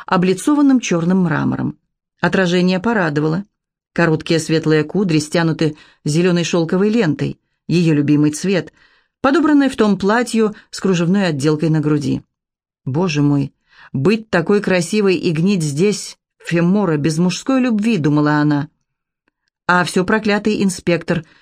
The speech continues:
который запретил уезжать в Париж. Если девушка понравится, будет хоть какое-то развлечение. Скрипнула входная дверь. Вивиан поспешила вернуться на диван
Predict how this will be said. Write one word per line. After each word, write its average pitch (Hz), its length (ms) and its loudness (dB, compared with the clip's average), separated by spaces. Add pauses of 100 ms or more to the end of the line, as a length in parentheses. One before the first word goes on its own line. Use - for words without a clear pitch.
(140)
который 175 300 0
запретил 165 460 0
уезжать 165 400 0
в - 40 -18
Париж. 160 460 -2 (540)
Если 165 400 -2
девушка 165 420 0
понравится, 160 760 0 (320)
будет 180 280 0
хоть 180 160 -2
какое-то 208 420 0
развлечение. 143 720 -2 (920)
Скрипнула 226 520 0
входная 208 460 0
дверь. 160 380 -2 (680)
Вивиан 170 400 0
поспешила 175 460 -2
вернуться 170 420 -2
на 165 100 0
диван 156 440 0